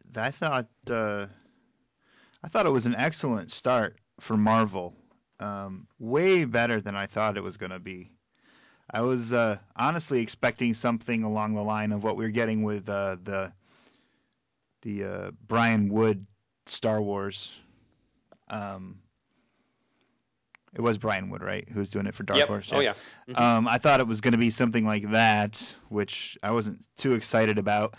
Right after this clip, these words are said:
Speaker 1: When I first heard that the first issue of Marvel Star Wars was just gonna take place between episode four and five, I thought, That's really kinda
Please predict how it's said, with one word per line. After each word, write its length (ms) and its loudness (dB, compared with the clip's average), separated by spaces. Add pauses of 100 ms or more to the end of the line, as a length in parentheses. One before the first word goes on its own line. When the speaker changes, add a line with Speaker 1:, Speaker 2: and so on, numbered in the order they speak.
(440)
Speaker 1:
When 140 0
I 80 2
first 340 -2
heard 280 -2
that 140 -2
the 80 -4
first 320 -2
issue 240 -2
of 80 0
Marvel 320 2
Star 320 2
Wars 260 2
was 100 -6
just 180 -6
gonna 160 0
take 280 -2
place 340 0
between 500 -2 (680)
episode 460 2
four 300 4
and 140 2
five, 460 4
I 100 0
thought, 340 0
That's 300 -4
really 240 -6
kinda 520 -10